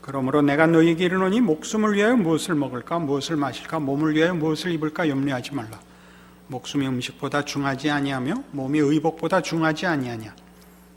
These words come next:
공중의 새를 보라. 심지도 않고 거두지도 않고 창고에 모아들이지도 아니하되 너희 하늘 아버지께서 기르시나니 너희는 이것들보다 귀하지 아니하냐.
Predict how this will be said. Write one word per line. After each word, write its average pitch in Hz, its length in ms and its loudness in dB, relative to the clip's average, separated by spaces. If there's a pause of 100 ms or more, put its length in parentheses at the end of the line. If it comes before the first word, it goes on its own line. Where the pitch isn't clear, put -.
공중의 180 460 0
새를 202 280 0
보라. 151 340 -2
심지도 156 520 -6
않고 135 280 -6
거두지도 139 500 -8
않고 131 480 -6 (380)
창고에 160 520 -4
모아들이지도 185 680 -2
아니하되 123 500 -8 (500)
너희 131 180 -4
하늘 135 260 -2
아버지께서 139 540 -2
기르시나니 175 680 -4 (520)
너희는 139 340 0
이것들보다 131 840 -4
귀하지 202 440 -6
아니하냐. 220 420 -6